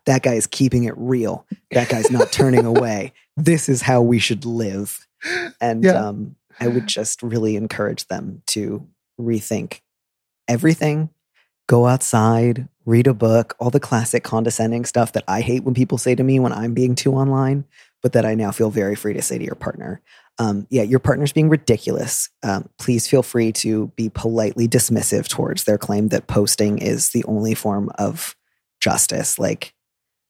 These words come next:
Speaker 1: maybe gently remind them that sometimes progress happened even before there was Twitter, uh, through other things. Um, and yeah, you know, if there's, like, a particular organization whose work that you value,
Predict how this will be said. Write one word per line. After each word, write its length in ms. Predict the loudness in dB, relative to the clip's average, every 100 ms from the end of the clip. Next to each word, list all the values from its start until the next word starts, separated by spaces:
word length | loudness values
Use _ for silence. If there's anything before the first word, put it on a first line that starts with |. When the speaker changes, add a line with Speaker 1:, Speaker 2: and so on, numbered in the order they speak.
| -8
Speaker 1:
maybe 260 | -6 -4 -6 _ _ _ _ -12
gently 480 | -4 0 0 2 2
remind 500 | 4 4 4 2 2
them 380 | 0 0 -2 0
that 240 | 0 0
sometimes 720 | -2 0 -2 0 0 0 -4
progress 540 | -6 0 2 2 -2 -2
happened 460 | -6 -4 -4 -4 -6
even 300 | -4 -2 0
before 400 | -2 0 0 2
there 140 | 2
was 180 | -2 -6
Twitter, 440 | 0 2 2 -4 -8 _ _ _ _ _ _
uh, 220 | -16 -14 -16
through 260 | -6 2 2
other 260 | 4 4 4
things. 640 | 4 0 -2 -4 -12 -18 _ _ _ _ -2
Um, 240 | 0 0
and 180 | 2 0
yeah, 180 | 0 -4
you 120 | 2
know, 160 | 2 2
if 160 | 0
there's, 220 | -2 -4 -4
like, 120 | -4
a 60 |
particular 420 | -4 -2 -2 0 2
organization 720 | 2 4 2 2 -2 -2 0
whose 180 | 0
work 200 | 2 -2
that 100 | -2 -12
you 60 |
value, 720 | -6 -2 0 2 4 2 -2